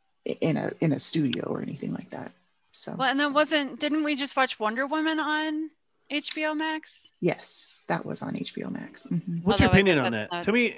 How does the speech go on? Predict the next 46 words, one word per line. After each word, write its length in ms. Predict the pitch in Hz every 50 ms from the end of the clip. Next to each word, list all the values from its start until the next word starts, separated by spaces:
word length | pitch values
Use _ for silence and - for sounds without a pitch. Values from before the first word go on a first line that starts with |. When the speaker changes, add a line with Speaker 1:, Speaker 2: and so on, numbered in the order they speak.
| - -
Speaker 2:
um, 300 | 220 220 214 214 208 - - _ _ _ -
ugh. 240 | 196 214 202 190 - - - - -
Speaker 3:
You, 140 | 220 285 285
you, 80 | 269 220
Speaker 2:
I 140 | 285 311 339
love 160 | 339 330 320
Speaker 3:
you 80 | 294 320
guys 200 | 320 311 285 233
are 100 | 240 254
Speaker 2:
her. 60 | 254 254
Speaker 3:
feminists. 460 | 208 196 185 160 135 104 95 - - - -
I 40 | 165
wanna 140 | 202 226
get 180 | 208 214 202 151
your 100 | 175 175
opinion. 360 | 151 151 131 113 98 87 82 - _ _ _ _ _ _ _ _ _ _ -
Speaker 2:
No, 140 | 302 381 359
I 160 | - 339 349 415
think 300 | - 440 403 302 - -
she's 420 | - - - 269 277 254 226 196
great, 420 | - - 214 202 180 180 165 - -
and 160 | 220 226 220
she 160 | - - 277
was 240 | 262 269 240 220 208
about 280 | 214 190 214 202 202 -
the 120 | 214 202
only 200 | 202 196 196 202
thing 300 | 190 202 190 185 185 165 - - _ _
worth 320 | 190 190 190 190 175 - -
watching 420 | 190 180 170 180 180 - - 185
the 60 | 190
movie 300 | 185 185 180 170 175 175
for, 300 | 170 - 190 190 185 190
Gal 240 | 180 185 185 180 185 175
Gadot, 440 | 185 175 180 185 185 190 196 190
but 260 | 180 190 165 165 139 - _ _ _ - - - _ - _ _ _ _ _ _ _ _ -
I 260 | - 135 202 247 262
struggle 600 | 285 - - - - 190 185 180 185 175 185 180 170
to 120 | - 185 170
actually 400 | 151 151 175 165 - - 185 190
pay 200 | 202 - 185 170
attention. 460 | 160 - - 180 170 160 - 180 170
It 100 | 190 220 254
was 160 | 294 269 -
kinda 240 | - 269 220 202 196
cheesy. 800 | - - - - 190 185 190 185 - 180 180 175 180 180 180